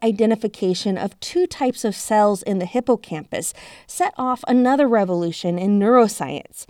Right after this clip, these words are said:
and brought the discoverers a Nobel Prize. The behavior of the cells made it clear that the fundamental functions of the hippocampus included not just memory, but also navigation and the representation of two-dimensional spaces.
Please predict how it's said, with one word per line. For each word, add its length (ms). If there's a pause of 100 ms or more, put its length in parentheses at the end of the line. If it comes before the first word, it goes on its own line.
(120)
and 200
brought 340
the 80
discoverers 920
a 100
Nobel 420
Prize. 600 (580)
The 120
behavior 520
of 120
the 80
cells 480
made 160
it 100
clear 480
that 200
the 100
fundamental 720
functions 580
of 120
the 80
hippocampus 840 (300)
included 460
not 400
just 400
memory, 480 (340)
but 100
also 300
navigation 1080
and 160
the 40
representation 960
of 200
two-dimensional 720
spaces. 680